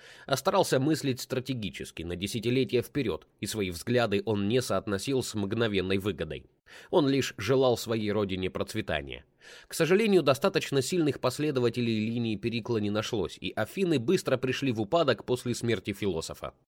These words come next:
Автор ещё раз призывает развивать своё внутреннее рациональное начало. Разумными не рождаются, ими становятся. Идея третья.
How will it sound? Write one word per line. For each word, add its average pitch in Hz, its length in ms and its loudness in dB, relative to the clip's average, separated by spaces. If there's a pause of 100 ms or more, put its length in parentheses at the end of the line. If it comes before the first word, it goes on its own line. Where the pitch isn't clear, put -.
(500)
Автор 107 420 0
ещё 113 380 0
раз 107 200 0
призывает 98 520 -2
развивать 101 460 -2
своё 101 260 -2
внутреннее 98 500 0
рациональное 92 680 0
начало. 76 500 -4 (120)
Разумными 113 560 2
не 104 140 0
рождаются, 95 720 -4 (180)
ими 104 160 -4
становятся. 85 680 -4 (1300)
Идея 104 440 0
третья. 92 460 -2